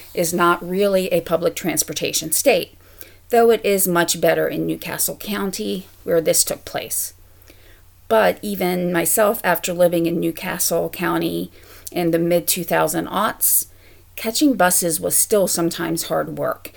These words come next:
and that was with the help of the internet and finding out the information. You know, this was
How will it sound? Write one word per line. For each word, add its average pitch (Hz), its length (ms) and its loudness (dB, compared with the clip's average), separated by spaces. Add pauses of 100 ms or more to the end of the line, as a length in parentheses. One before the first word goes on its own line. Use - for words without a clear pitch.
(300)
and 170 180 0
that 208 160 0
was 233 160 0
with 185 140 -6
the 170 60 -2
help 165 340 -2
of 156 240 -2
the - 200 -10
internet 190 600 0
and 165 340 0
finding 165 340 0
out 160 160 -6
the 170 100 -2
information. 180 760 -4 (560)
You 160 140 -4
know, 156 60 -4
this 156 280 -2
was 165 440 2